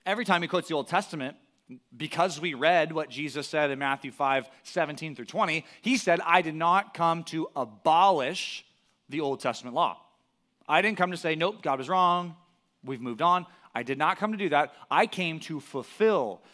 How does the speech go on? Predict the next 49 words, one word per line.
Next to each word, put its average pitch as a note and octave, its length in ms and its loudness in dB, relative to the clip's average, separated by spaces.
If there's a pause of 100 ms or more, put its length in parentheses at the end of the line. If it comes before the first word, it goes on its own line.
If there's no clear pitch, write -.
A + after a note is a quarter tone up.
(200)
the C#3+ 160 -4
Old C3 220 -2
Testament A#2+ 480 -6
law. F#2 240 -10 (420)
So - 140 -8
there D#3+ 100 -4
might G#3+ 140 2
be B3+ 80 -8
some C#4+ 160 -6
changes A#3 680 -4 (440)
in G3+ 120 2
the G3+ 60 0
way G3 140 4
that F#3+ 80 2
we F#3+ 100 0
interact F3 340 0
with D#3+ 60 -12
the E3+ 80 -6
Old D#3 160 -4
Testament, D3+ 440 -6
but D3+ 200 -4
it's F#3 180 -2
still G#3 440 2
important F#3 680 -4
and C#3+ 100 -6
it's C#3 120 -10
still C3+ 460 -4 (300)
valuable. D#3+ 500 2 (400)
I D#3+ 80 0
say D#4+ 260 2
that F#3 140 4
because D#3+ 460 -2 (460)
this F3+ 340 -2
command A#3+ 320 0
is E3 60 -6
a F3+ 60 0
little F#3 180 2
bit C3 200 -6
different E3 480 -2 (180)
than E3+ 140 -4
the D#3+ 100 -4
commands D#3+ 380 -2
that C#3 60 -10
he D3 80 -4
quoted C#3 240 -6
earlier. B2+ 420 -4 (460)
Remember, G3+ 200 -2
he G3 120 -2
quoted, E3+ 480 -2